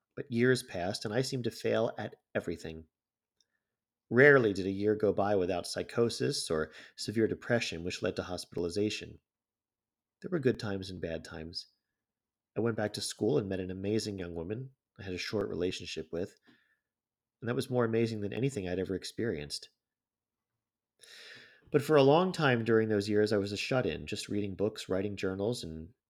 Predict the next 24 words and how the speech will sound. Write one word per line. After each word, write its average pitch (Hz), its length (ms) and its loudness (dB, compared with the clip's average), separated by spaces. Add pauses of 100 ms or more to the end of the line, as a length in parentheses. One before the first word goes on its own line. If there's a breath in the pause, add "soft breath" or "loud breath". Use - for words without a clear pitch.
(140)
trying 101 320 -4
in 90 100 -6
some 117 300 -4
way 90 120 2
to 87 60 0
better 95 240 0
myself 78 480 -6
so 87 120 -6
I 87 40 -2
didn't 90 200 -4
have 87 120 -12
to 87 100 -10
live 95 200 -2
that - 160 -4
way 85 160 -2
forever. 80 540 -4 (1800)
I 104 40 -12
had 90 120 -8
one 120 240 -2
dream. 85 380 -6 (920)
I - 40 -16
wanted 92 220 -8
to 98 100 -8
write. 90 280 -4